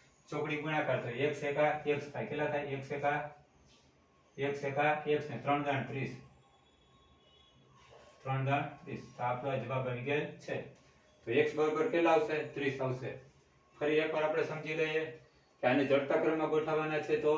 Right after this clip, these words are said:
સૌથી નાની સંખ્યા વીસ ટકા છે. x ના છેદમાં પાંચ પછી x ના છેદમાં ચાર, x ના છેદમાં ત્રણ એટલે તેત્રીસ ટકા,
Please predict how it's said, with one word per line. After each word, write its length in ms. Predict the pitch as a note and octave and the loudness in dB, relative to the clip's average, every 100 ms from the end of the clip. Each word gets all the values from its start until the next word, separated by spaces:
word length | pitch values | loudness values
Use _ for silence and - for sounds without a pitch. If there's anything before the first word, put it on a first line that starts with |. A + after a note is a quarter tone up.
| D3+ | 4
સૌથી 320 | D3 D3 C#3 | 2 0 0
નાની 240 | C#3+ D#3 | 0 -2
સંખ્યા 320 | - D3+ C#3 C3+ | -4 -2 0 0
વીસ 160 | D3+ E3 | -2 -2
ટકા 280 | D3+ C#3+ | 0 0
છે. 160 | C3+ C3+ | 2 -2
x 120 | C#3 D#3+ | -2 -6
ના 160 | C3 | -2
છેદમાં 300 | D#3 D3+ C3+ | -2 0 -2
પાંચ 280 | D3 C#3+ B2+ | 0 -2 0
પછી 280 | C3 B2 B2+ | -2 -2 -4
x 100 | - | -4
ના 100 | C#3+ | -4
છેદમાં 320 | D3+ D3 D3 D3 | -4 -4 -4 -2
ચાર, 260 | D3+ C#3 - - - - - | 2 2 0 -10 -20 -20 2
x 200 | D3+ D3+ E3 | 4 4 0
ના 120 | D3 | -2
છેદમાં 240 | D3+ D#3 D3 | -4 -4 0
ત્રણ 260 | D#3 D3 | 2 2
એટલે 120 | C#3+ - | 0 0
તેત્રીસ 280 | D3+ E3 D3+ | 0 0 -2
ટકા, 240 | B2+ | -2